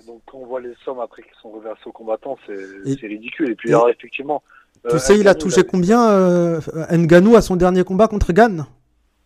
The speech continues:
Speaker 1: Ouais, cinq cent mille.
Speaker 2: Six cent mille.
Speaker 1: C'est un truc comme ça, quoi. C'est, ouais, voilà.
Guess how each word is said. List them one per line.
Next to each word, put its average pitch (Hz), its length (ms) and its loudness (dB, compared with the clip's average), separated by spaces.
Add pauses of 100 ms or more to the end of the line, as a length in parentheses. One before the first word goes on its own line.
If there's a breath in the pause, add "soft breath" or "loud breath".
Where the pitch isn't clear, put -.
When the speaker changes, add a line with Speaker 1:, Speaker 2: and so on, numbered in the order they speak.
(380)
Speaker 1:
Ouais, 156 80 -20 (160)
cinq 117 160 -18
cent 131 140 -16
mille. 151 320 -12 (300)
Speaker 2:
Six 107 200 0
cent 202 180 2
mille. 185 140 2
Speaker 1:
C'est 127 60 0
un 113 60 -2
truc - 0 -
comme - 0 -
ça, 104 60 -8
quoi. 95 220 -18 (100)
C'est, 107 380 -20
ouais, 120 100 -10
voilà. 117 300 -8